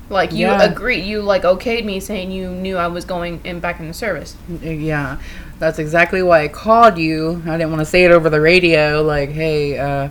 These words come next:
Speaker 2: are you at the P D?" So I called you. You're not at the P D, and I'm like, "Oh my God, I just saw a fucking ghost." And I told you about it. You came and started picking at me, thinking it was fucking creepy, and then you're like, "Okay, I'm leaving.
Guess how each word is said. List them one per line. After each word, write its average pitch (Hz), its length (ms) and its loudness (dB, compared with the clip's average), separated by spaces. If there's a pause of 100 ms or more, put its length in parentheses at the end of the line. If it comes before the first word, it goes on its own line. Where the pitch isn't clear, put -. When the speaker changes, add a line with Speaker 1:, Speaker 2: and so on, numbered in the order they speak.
Speaker 2:
are 151 60 -8
you 147 160 -2
at 143 120 -4
the - 40 -18
P 147 160 -8
D?" 147 260 -6
So 180 600 4
I 196 120 2
called 180 340 6
you. 160 400 0
You're 185 500 6
not 208 280 6 (100)
at - 60 -8
the 185 80 -2
P 175 160 0
D, 156 340 -2
and 165 140 2
I'm 175 140 2
like, 165 260 2 (400)
"Oh 151 120 0
my 139 200 -2
God, 135 220 -4
I 135 80 -2
just 135 180 -10
saw 135 160 -6
a 131 40 -6
fucking 135 340 -10
ghost." 123 480 -10
And 143 640 -2 (220)
I 139 120 -6
told 170 260 2
you 165 100 0
about 151 320 0
it. 151 180 0
You 147 120 -2
came 147 380 0
and 139 100 -4
started 143 340 -4 (120)
picking 233 360 4
at 220 240 6
me, 208 440 2
thinking 208 400 2
it 208 80 4
was 180 180 -2
fucking 208 500 2
creepy, 208 680 2
and 185 160 4
then 190 100 0
you're 190 140 2
like, 165 240 4 (200)
"Okay, 240 440 4
I'm 196 220 0
leaving. 160 260 2